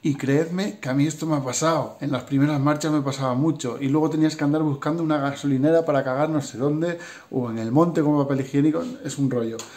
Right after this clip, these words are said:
Con los nervios la tripa se suelta y se suele pasar un mal rato. Así que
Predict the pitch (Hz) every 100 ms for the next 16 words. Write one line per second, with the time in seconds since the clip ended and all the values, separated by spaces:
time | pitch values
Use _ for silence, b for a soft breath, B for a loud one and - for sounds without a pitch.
0 | B B - 123 123 127 123 151 175 190
1 | 185 120 127 151 156 139 120 143 147 151
2 | 165 - - 135 127 143 147 143 127 139
3 | 156 139 135 131 143 123 - - - 113
4 | 139 139 170 190 -